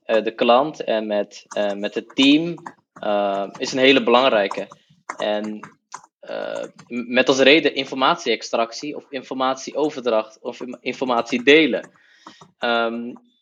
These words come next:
om dit te ver-, ja, i-, in de opleiding ergens plaats te geven is ook een lastig, want dit is iets wat je in de praktijk leert: communiceren met anderen, et cetera.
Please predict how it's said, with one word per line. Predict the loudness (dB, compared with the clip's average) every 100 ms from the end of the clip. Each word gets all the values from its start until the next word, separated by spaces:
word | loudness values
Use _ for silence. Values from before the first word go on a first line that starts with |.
| _ _ -8
om | -2 2
dit | 2 2
te | 0
ver-, | -4 -8 -10
ja, | -2 4 6 4 0 -12
i-, | -16 -12 -4
in | -2
de | 0
opleiding | 0 4 4 4 2
ergens | 2 2 0 -12 -14 -4
plaats | 2 4 4 0
te | -6
geven | -2 2 2 0 -2
is | -2 -2
ook | -2
een | 4
lastig, | 4 2 -6 -8
want | -2
dit | -2
is | -2
iets | -8 -4
wat | -2
je | 0
in |
de | 0
praktijk | 0 -2 2 2 2
leert: | 2 2 2 -4
communiceren | -4 -2 0 0 2
met | 0 0
anderen, | 0 2 0
et | 2
cetera. | 2 4 4 2